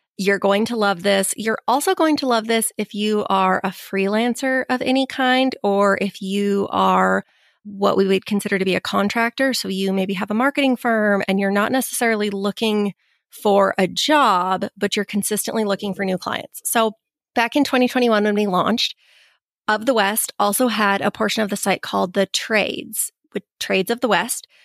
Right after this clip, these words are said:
which is where agencies, freelancers, and those who are self-employed could list themselves or their business to find new clients. But when we launched that, the functionality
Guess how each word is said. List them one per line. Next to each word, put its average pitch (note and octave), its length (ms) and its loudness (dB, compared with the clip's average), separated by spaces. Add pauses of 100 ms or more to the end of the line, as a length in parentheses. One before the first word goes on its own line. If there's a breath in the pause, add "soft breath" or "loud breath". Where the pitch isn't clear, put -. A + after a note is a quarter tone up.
(120)
which G#3+ 140 2
is G#3+ 100 2
where G#3+ 180 4
agencies, A3+ 680 0
freelancers, G#3 760 2
and G3+ 160 0
those G3 300 2
who F#3+ 400 0
are F#3 80 -2
self-employed G3 800 0
could A3+ 220 -4
list C4+ 240 2
themselves G3 580 0
or G3+ 80 0
their G#3 160 0
business F#3 480 -2
to G#3 100 -4
find F#3 460 0
new F#3 100 0
clients. - 540 -4 (100)
But A3+ 180 2 (520 soft breath)
when A#3+ 160 4
we B3 140 4
launched B3+ 480 0
that, G3 200 0
the A3+ 80 0
functionality A#3 880 0